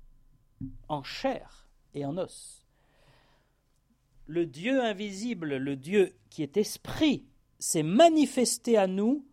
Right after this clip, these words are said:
en chair et en os, en la personne de Christ. Il est devenu un homme qu'on pouvait toucher,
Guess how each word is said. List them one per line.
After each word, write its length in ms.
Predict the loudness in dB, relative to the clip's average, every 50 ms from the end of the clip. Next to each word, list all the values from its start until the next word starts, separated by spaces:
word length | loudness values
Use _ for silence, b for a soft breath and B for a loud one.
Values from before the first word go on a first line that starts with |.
| _ _ -6
en 140 | -4 -4
chair 460 | -4 -6 -10 -6 -6 -4 -4 -4 -6 -6
et 120 | -6 -8
en 180 | -8 -8 -6 -4
os, 320 | -2 -2 -2 -4 -8 -8
en 80 | -6 -4
la 120 | -4 -4
personne 500 | -4 -6 -10 -8 -8 -8 -8 -6 -8 -8
de 80 | -12 -12
Christ. 560 | -14 -14 -12 -12 -10 -10 -10 -12 _ -10 -10 -10 -10 b b b b b b b
Il 100 | -4 -4
est 60 | -2
devenu 400 | 0 0 -2 0 0 -2 0 2
un 160 | 2 2 4
homme 220 | 4 4 4 2 0
qu'on 140 | -4 -6 -6
pouvait 280 | -6 -4 -4 -4 -4
toucher, 600 | -4 -4 -8 -6 -6 -4 -2 0 2 2 0 -2